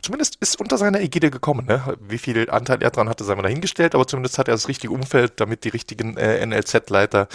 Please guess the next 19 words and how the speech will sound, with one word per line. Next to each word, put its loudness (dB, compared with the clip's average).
die -4
richtigen -4
Spieler, 0
äh, 4
holen. 0
Äh, 4
et 6
cetera, 4
et -2
cetera. 4
Matthijs 2
Tell 6
könnte 4
sich -4
noch -2
als 2
Schnäppchen, -2
äh, 0
zeigen. 0